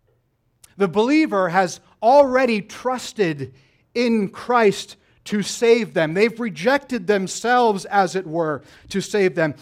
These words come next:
They've trusted in Christ to save them, and they've received his imputed righteousness. So at the judgment, the believer will be rewarded,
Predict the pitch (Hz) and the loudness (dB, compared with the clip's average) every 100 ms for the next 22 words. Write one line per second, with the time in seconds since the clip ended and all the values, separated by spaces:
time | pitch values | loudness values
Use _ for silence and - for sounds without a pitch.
0 | - 196 208 - 262 277 - 254 220 220 | 0 4 4 2 -2 -2 -2 -6 -4 -4
1 | - - 254 277 - - 196 - 175 151 | -8 -2 0 0 -4 -12 -12 -6 -6 -4
2 | 160 143 - - - 196 208 226 220 214 | -4 -6 -8 -20 -8 -2 4 4 2 -4
3 | - 262 285 269 170 196 302 302 196 226 | -4 -2 0 0 -2 -4 -2 -2 -6 -2
4 | 233 208 - 214 208 165 151 123 - _ | -2 -2 -10 -8 -4 -2 -4 -8 -18 _
5 | - 151 170 165 156 - 147 127 165 - | -10 0 0 0 -8 -10 -10 -10 -12 -8
6 | 226 277 - 160 135 262 294 - 135 - | -6 -6 -6 -8 -2 -2 -2 -8 -20 -20
7 | - _ _ _ _ - 143 196 165 196 | -20 _ _ _ _ -12 0 0 2 -2
8 | 180 247 302 220 165 160 170 185 151 190 | 0 -2 -2 -2 -2 -4 -2 -4 -4 -4
9 | 175 151 170 147 175 277 285 165 135 135 | -4 -4 -6 -6 -4 -2 -2 -4 -6 -8